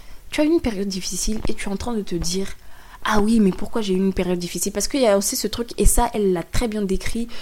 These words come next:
ce truc de, en fait, t'as en toi, t'as, t'as, t'as, t'as un job, je suis, euh, dans un C D I où j'ai, franchement, j'ai un bon salaire. J'ai tout normalement pour que tout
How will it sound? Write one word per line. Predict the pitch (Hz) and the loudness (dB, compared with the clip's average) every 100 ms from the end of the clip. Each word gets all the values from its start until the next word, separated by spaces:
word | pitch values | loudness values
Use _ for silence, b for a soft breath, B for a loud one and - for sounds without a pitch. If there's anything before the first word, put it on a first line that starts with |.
| B B | B B
ce | - 214 | -2 -2
truc | - - | -2 -4
de, | 196 180 185 | -2 -2 -2
en | |
fait, | 202 247 254 - | -2 -2 -2 -2
t'as | - - | -4 -2
en | 202 | -2
toi, | 202 - 202 214 - - - - - - - - - - - - - - | -4 -2 -2 -2 -6 -20 -20 -18 -18 -18 -20 -20 -20 -20 -16 -14 -10 -6
t'as, | 214 180 175 170 165 160 156 151 147 - | -4 0 0 0 0 -2 -2 -2 -2 -2
t'as, | 160 | -6
t'as, | 147 | -8
t'as | - | -8
un | 156 156 - | -10 -10 -8
job, | 180 240 247 | -8 -8 -10
je | |
suis, | - - 165 165 | -12 -8 -8 -6
euh, | 160 160 | -8 -8
dans | 160 | -8
un | 165 160 | -6 -8
C | 160 - | -6 -6
D | 170 170 | -6 -6
I | 170 185 190 B B B - 202 | -4 -4 -4 B B B -10 -6
où | 190 175 B - | -2 -4 B -10
j'ai, | - 151 | -8 -8
franchement, | - - - 175 220 | -10 -12 -8 -6 -6
j'ai | 202 | -6
un | 165 | -6
bon | 156 160 170 | -6 -8 -8
salaire. | 170 170 196 220 - B B B B B B B B B - - - - | -8 -6 -4 -6 -10 B B B B B B B B B -12 -8 -6 -2
J'ai | 226 269 | 2 2
tout | - - 359 349 - - | 2 4 6 6 0 -4
normalement | 202 220 262 262 240 240 240 247 277 | 2 2 2 0 0 2 2 0 0
pour | - - | -2 -8
que | - | -4
tout | 262 | -6